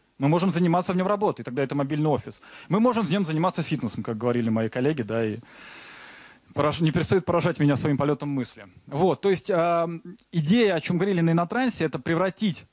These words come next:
процесс передвижения в такой же полноценный процесс жизни, момент жизни, как и нахождение дома или на работе. Вот это вот третье место,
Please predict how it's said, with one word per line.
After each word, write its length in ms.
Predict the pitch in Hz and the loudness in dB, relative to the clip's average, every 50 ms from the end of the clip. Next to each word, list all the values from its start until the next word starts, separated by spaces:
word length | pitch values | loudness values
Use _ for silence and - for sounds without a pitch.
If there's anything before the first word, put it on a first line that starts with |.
| _ _ _ _ _ | _ _ _ _ _
процесс 380 | - 131 151 - 208 202 156 - | -2 -2 0 0 0 0 0 0
передвижения 880 | - 151 151 143 160 165 135 175 233 262 247 196 143 120 113 107 - _ _ _ _ _ _ _ _ | 0 0 0 2 2 0 2 2 2 2 2 0 0 -2 -2 -4 -8 _ _ _ _ _ _ _ _
в 120 | - - | -10 -4
такой 420 | - 190 185 - - 233 240 220 165 | 0 0 0 0 2 2 4 4 2
же 120 | 123 135 | 0 -2
полноценный 800 | 120 - 175 170 175 180 - - - 220 214 190 170 147 131 - _ - | -4 -2 0 2 2 2 0 0 -2 -2 0 0 0 -2 -4 -6 _ -4
процесс 440 | - 165 156 - - 202 185 139 | -2 -2 -2 0 -2 -2 0 0
жизни, 580 | 123 123 135 220 269 254 208 180 139 120 107 - _ _ _ _ _ _ _ | -2 0 0 0 0 0 -2 -2 -2 -4 -4 -8 _ _ _ _ _ _ _
момент 340 | - 151 170 185 185 165 151 | -2 0 0 2 2 0 0
жизни, 400 | 131 156 175 151 120 123 117 107 - _ _ _ _ - | 0 0 0 0 0 -4 -6 -8 -10 _ _ _ _ -4
как 280 | - 202 226 214 - 190 | -2 -2 -2 0 0 0
и 220 | 185 170 156 147 | 2 2 4 2
нахождение 600 | 135 135 131 135 - 170 156 127 170 185 175 175 | 2 2 0 0 -2 -4 -4 -2 0 0 2 0
дома 380 | 165 143 190 226 226 202 170 139 | 0 2 2 2 4 2 2 0
или 220 | 131 143 156 170 | -2 -4 -4 -2
на 120 | 170 165 165 | -2 0 0
работе. 500 | 170 170 151 156 147 117 - - 117 - _ _ _ _ - | 0 0 0 0 -2 -2 -2 -6 -14 -16 _ _ _ _ -6
Вот 100 | 151 175 | -2 0
это 120 | 196 190 | 0 0
вот 120 | 185 - - | 0 -2 0
третье 320 | 190 214 214 170 - 175 | 0 0 2 2 0 0
место, 560 | 175 196 240 262 233 - - 147 127 117 - | 2 2 2 2 0 -2 -4 -4 -4 -4 -6